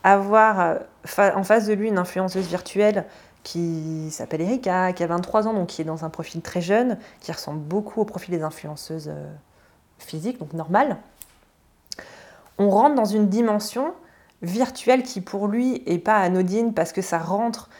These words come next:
dans toute la partie gamification que les marques aussi utilisent beaucoup en ligne et qui est donc de, de les divertir dans leur acte d'achat. Ça, c'est quelque chose dont, dont on parle beaucoup, je l'ai pas mentionné tout à l'heure, mais toute la partie, euh, euh, divertissement, elle est hyper importante.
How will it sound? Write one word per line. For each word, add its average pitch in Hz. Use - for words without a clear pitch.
dans 175
toute -
la 233
partie 214
gamification 196
que 165
les 175
marques 226
aussi 202
utilisent 165
beaucoup 156
en 160
ligne 233
et 185
qui -
est 262
donc 180
de, 160
de 170
les 185
divertir 240
dans 190
leur 185
acte 220
d'achat. 180
Ça, 214
c'est 208
quelque 175
chose 214
dont, 160
dont -
on 165
parle 190
beaucoup, 170
je 208
l'ai 165
pas 175
mentionné 180
tout -
à 165
l'heure, 233
mais 202
toute -
la 185
partie, -
euh, 175
euh, 165
divertissement, 196
elle 185
est 165
hyper 185
importante. -